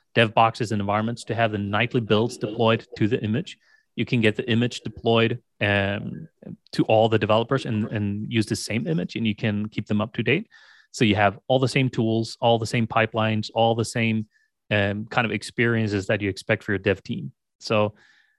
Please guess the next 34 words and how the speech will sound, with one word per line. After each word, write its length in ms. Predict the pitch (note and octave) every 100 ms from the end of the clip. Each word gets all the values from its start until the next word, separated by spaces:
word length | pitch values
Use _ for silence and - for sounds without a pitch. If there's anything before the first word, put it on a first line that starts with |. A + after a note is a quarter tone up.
| _
uh, 220 | G2+ G2 G#2
while 380 | A#2 A#2+ A#2 -
to 100 | -
me, 160 | B2+ C3+
this 220 | B2 G#2+
is 80 | A2
still 220 | B2+ A2
in 100 | G2+
theory 320 | F#2+ A#2+ B2
because 300 | C#3 G#2+ G#2
I 40 | F#2+
haven't 280 | G#2+ G#2
used 300 | G2+ A2 B2+
this 320 | C#3+ D#3 - - -
at 120 | G#2
this 140 | A2
point, 320 | - C3+ C#3 -
I've 140 | G#2
only 220 | G#2+ G#2+
used 160 | G2+ G2
the, 180 | G2+ G#2+
the 180 | G#2
Codespaces 800 | F#2+ A#2 A2 - A#2 A2+ B2 -
edition. 440 | B2 A#2+ - C3 D3 _ _ _ _ -
Um, 760 | G2+ F#2+ F#2+ G2 A2 B2+ - - _ -
I'm 360 | A2+ A#2 A2+ A2
very 200 | A#2+ B2+
excited 400 | - A#2+ A2 G#2
to 80 |
see 160 | - A#2+
where 200 | G#2 A2+
this 200 | G#2 -
takes 260 | B2 G#2+ -
us, 240 | - -